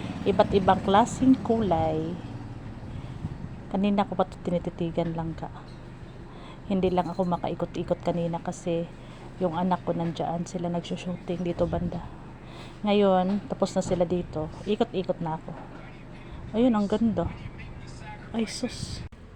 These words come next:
Ayan, may kulay orange, kulay pula, kulay purple. Ito, meron akong ganitong klaseng, ano,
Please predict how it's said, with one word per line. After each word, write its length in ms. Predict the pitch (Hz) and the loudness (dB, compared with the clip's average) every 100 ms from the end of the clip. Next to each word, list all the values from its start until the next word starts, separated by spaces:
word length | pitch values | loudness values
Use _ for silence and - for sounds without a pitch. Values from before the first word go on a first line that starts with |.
| - - - | -18 -18 -8
Ayan, 560 | 202 196 190 175 170 170 196 | -4 -2 -2 -2 -4 -4 -2
may 160 | 185 175 | 0 0
kulay 400 | - 185 196 - | 0 2 4 4
orange, 800 | 226 285 294 285 277 277 269 - - | 2 2 6 6 8 6 4 2 0
kulay 240 | 190 190 | 4 4
pula, 800 | 190 202 185 202 226 233 220 220 208 - - - - - - - - | 4 2 4 2 2 2 0 0 -4 -12 -18 -18 -16 -16 -16 -16 -12
kulay 1040 | - 202 196 185 180 180 180 180 175 170 175 - - - - | 2 4 6 4 6 6 6 4 4 2 -2 -8 -14 -14 0
purple. 880 | 226 233 240 - 208 202 202 208 214 - - - - - - - - - - - - | 6 6 6 4 6 6 8 8 6 2 -14 -16 -16 -16 -16 -16 -16 -16 -16 -8 -2
Ito, 160 | 208 226 | 2 4
meron 240 | 202 185 180 | 6 4 2
akong 240 | 175 175 | -2 -2
ganitong 320 | 170 165 - 165 | 0 0 -2 -2
klaseng, 480 | 175 160 - 165 170 | -2 -2 -2 -2 -2
ano, 320 | 160 151 143 | -2 -4 -4